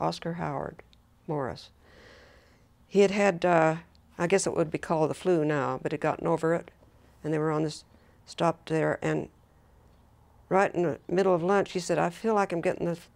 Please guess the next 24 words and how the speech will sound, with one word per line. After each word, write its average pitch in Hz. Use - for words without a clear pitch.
getting -
that -
bad 180
cold 208
again." 160
And -
he 160
wa-, 156
he -
fell 190
over 175
in 170
his 156
plate, -
just 151
died 165
of 165
a 165
heart 151
attack -
right 151
there. 143
And 165
so 170